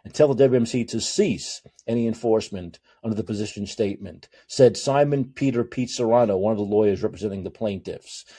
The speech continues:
Turner et al. Versus the Washington Medical Commission alleges that W M C broke its own rulemaking process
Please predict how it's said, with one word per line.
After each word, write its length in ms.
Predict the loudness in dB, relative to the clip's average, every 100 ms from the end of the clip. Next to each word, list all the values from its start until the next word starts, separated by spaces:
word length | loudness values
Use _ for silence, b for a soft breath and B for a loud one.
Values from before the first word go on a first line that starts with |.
| b b
Turner 460 | 6 6 6 4 4
et 160 | 4 4
al. 480 | 6 6 6 4 0
Versus 360 | 0 0 -2
the 100 | -2
Washington 400 | 4 4 4 2
Medical 200 | 4 4
Commission 380 | 4 -2 -4 -4
alleges 600 | 4 6 6 2 -6 -10 b b b
that 140 | -6 2
W 260 | 2 4
M 160 | 4 2
C 260 | 0 -2 -2
broke 420 | 0 2 2 0
its 200 | -6 -2 2
own 420 | 4 4 0 0
rulemaking 840 | 0 0 -2 -2 -2 -2 -4 -4
process 720 | 2 2 2 -4 -6 -8 -14